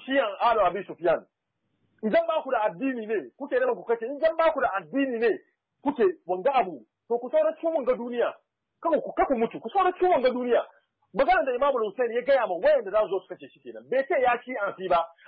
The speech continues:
amma ana kokari a ce wai yan shi'awa ne, domin a kauda hankalin mutane kan Yazidu. Al'ali ba shakka,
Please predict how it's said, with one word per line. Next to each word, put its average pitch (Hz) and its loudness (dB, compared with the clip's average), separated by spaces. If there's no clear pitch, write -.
amma 233 2
ana 285 2
kokari 233 2
a 190 2
ce 220 0
wai 180 4
yan 180 0
shi'awa 180 2
ne, 131 -12
domin 202 2
a 180 -6
kauda 330 0
hankalin 208 -4
mutane 180 -2
kan 190 -6
Yazidu. 139 -14
Al'ali 262 2
ba 320 2
shakka, 220 -4